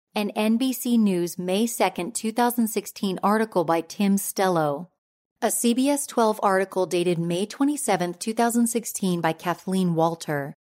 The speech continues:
an article in the Palm Beach Post dated June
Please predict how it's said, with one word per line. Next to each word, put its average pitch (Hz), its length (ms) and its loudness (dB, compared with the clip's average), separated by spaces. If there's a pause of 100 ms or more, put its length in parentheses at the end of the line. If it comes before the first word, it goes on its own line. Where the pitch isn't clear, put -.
(220)
an 220 140 0
article 233 540 2
in 208 180 0
the 180 60 0
Palm 196 360 0
Beach 240 260 -2
Post 175 380 0
dated 170 260 -2
June 208 320 2